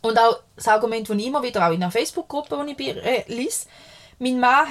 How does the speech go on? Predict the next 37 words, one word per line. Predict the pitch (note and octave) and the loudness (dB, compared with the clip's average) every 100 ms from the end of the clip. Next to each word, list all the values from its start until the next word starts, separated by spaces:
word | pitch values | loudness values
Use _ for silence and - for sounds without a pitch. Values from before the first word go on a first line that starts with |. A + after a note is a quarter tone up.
| C4+ | -4
will | C4+ B3+ | -6 -4
die | A#3 | 2
Vasektomie | A#3+ A#3+ - A#3+ A3+ A3 | 4 2 -4 -6 -4 -4
nicht | C#4 | -2
machen, | C4+ C4 C#4 | 0 0 0
weil | A3+ G3 | 0 0
er | F#3+ | -2
hat | F3 - | -2 -2
Angst. | B3+ B3 A#3 E4+ - - - - - - | 2 2 0 -6 -8 -8 -16 -14 -12 -6
Jetzt | C4 D4 - C4+ | -4 -4 -6 0
mache | B3 B3 B3+ | 0 0 -6
ich | B3 - | -6 -4
halt, | A#3+ A3+ A3 - | 0 0 0 -2
ähm, | A3+ G#3 G#3 | 0 0 -2
dafür | A3 A#3+ | -4 -2
Teilleiter-Training. | A#3+ G#3+ F#3+ D3 E3+ F3 D#3+ F#3 E3 E3 F3 - - - | 0 2 2 0 -4 -6 -6 -6 -8 -8 -10 -16 -20 -8
Und | C4+ F#4 | -4 -2
dann | E4 | 0
schaust | A#3 - - | 0 0 0
du | |
auch | B3 D4 | 2 2
blöd | C#4 C#4 C#4 | -2 -6 -6
aus | - | -8
der | C4+ | -4
Wäsche, | A#3+ B3+ B3+ | -4 -4 -6
wenn | |
du | B3 | -4
denkst, | A3+ A3 - - _ | -6 -6 -10 -12 _
ganz | B3+ B3 - | 0 0 0
ehrlich, | A#3 G3+ - | -2 -2 -2
die | A3 | -2
Vasektomie | C4 D#4+ D#4 - A#3 A#3+ C4 - | -2 -2 -8 -6 -6 -6 -10 -10
ist | A3+ G#3+ | -8 -6
ein | A#3 | -4
Eingriff, | B3 C#4 B3 B3 | -6 -8 -6 -6
du | A#3 | -6
gehst | A3+ A3+ - | -2 -2 -4